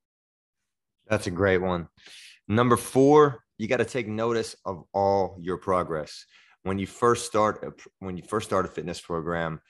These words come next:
on week two, you will not wake up looking like a fitness competitor. You'll wake up sore, you'll wake up tired, and probably really hungry. The scale will tell you that you haven't lost, y-, you know, any weight, or you've just lost a modest number of pounds,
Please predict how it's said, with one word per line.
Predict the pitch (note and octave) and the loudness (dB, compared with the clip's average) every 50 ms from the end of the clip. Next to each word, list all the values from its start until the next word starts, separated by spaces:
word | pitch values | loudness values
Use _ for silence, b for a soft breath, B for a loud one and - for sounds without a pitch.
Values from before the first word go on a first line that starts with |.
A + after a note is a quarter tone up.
| _ _ _ _ _ _ - | _ _ _ _ _ _ -4
on | F#2 F#2+ F#2 F#2 F2+ F2+ F2 E2+ E2 _ _ _ | -2 -2 -2 -2 -4 -6 -8 -10 -12 _ _ _
week | - G#2 A2 A2 G#2+ - - | -4 -2 -2 -2 -4 -8 -14
two, | - - - - B2 A2 F#2+ F2 F2 F2 E2+ _ _ _ _ _ _ _ _ | -12 -8 -4 -2 -2 -2 -2 -2 -4 -8 -10 _ _ _ _ _ _ _ _
you | - F#2 G2+ G2+ | -8 -4 -4 -2
will | G2 G2 | -2 -2
not | F2+ F2 F2 F2 F2+ F#2 F#2+ F2+ - | -4 -4 -4 -4 -2 -2 -2 0 0
wake | F2 F#2+ F2+ F2+ | 0 -2 0 0
up | G2+ F2+ E2 | -2 -4 -4
looking | E2+ F#2 F2 - E2+ | -4 -6 -6 -4 -6
like | E2+ E2+ - | -6 -6 -8
a | D2+ | -8
fitness | - - D#2+ D2 D#2 D#2 - - _ _ | -8 -8 -8 -8 -8 -12 -14 -16 _ _
competitor. | - - D#2+ D#2+ D#2+ D2+ D2 C#2 C2+ C#2+ - _ _ _ _ _ _ | -16 -14 -12 -10 -10 -10 -10 -12 -14 -16 -18 _ _ _ _ _ _
You'll | - F2+ F#2 F2+ | -4 -2 0 2
wake | F2+ F#2+ F#2+ F#2+ | 2 2 0 0
up | E2+ - | -4 -6
sore, | - - - G#2+ G2+ G2+ G2+ G2+ G2 F#2 | -6 -6 -2 0 2 4 4 2 2 0
you'll | F2+ E2+ E2+ | -2 -2 -2
wake | F2 F2 - | -4 -4 -6
up | F2 D#2 | -8 -12
tired, | - - - F2+ F2+ F#2 F2+ F2 F2 E2 - | -10 -6 -4 -2 -2 0 -2 -2 -4 -6 -8
and | E2 D#2+ | -10 -8
probably | - F2 E2 E2+ E2+ D#2+ D#2+ | -4 -2 -2 -2 -2 -4 -8
really | D2 D2+ E2+ E2+ E2 E2 | -8 -6 -6 -6 -6 -6
hungry. | E2 E2+ E2+ E2 D2 C#2+ D2 C#2+ _ b b b b b | -6 -8 -8 -8 -10 -12 -14 -14 _ b b b b b
The | - D#2+ | -12 -12
scale | - - - F#2+ F#2 F#2 | -8 -2 0 0 2 0
will | F2+ F2 E2+ | 0 -2 -4
tell | - - F#2+ F2+ F2+ | -4 -4 -2 -2 -2
you | F2+ F2+ F2+ | -2 -4 -6
that | E2 E2 E2 D2 | -6 -6 -6 -6
you | D#2+ E2 F2 | -4 -4 -4
haven't | E2+ D#2 D2+ D2+ | -4 -4 -4 -4
lost, | D#2 F2 F2+ F2+ E2+ - - - - _ _ _ _ - | -2 0 0 0 -2 -4 -10 -14 -16 _ _ _ _ -8
y-, | F2 F2 E2 D#2 D2 C#2 - | -6 -6 -4 -4 -6 -6 -8
you | - E2 F2 | -6 -6 -4
know, | F2 E2 E2 - - | -2 -2 -4 -2 -2
any | G2 G2+ G2 | -2 0 0
weight, | F#2 F2 F#2+ F#2 F2+ F2+ E2+ | 0 2 2 4 4 2 2
or | E2 E2 | 0 -2
you've | E2 D#2 D#2 D2 | -4 -4 -8 -10
just | C#2+ - E2+ - - | -10 -10 -10 -8 -6
lost | E2+ E2 E2+ E2+ E2 - | -2 0 0 0 -2 -4
a | - D#2 | -8 -8
modest | D#2 D#2+ E2+ F2+ F2+ F2 - - - | -4 -2 0 0 0 -2 -4 -6 -6
number | E2 E2 E2+ E2 E2 | -6 -6 -4 -2 -2
of | E2 D#2+ | -4 -4
pounds, | - E2+ D#2+ D#2+ D#2+ D#2+ D#2+ - | -4 -6 -4 -4 -4 -6 -8 -10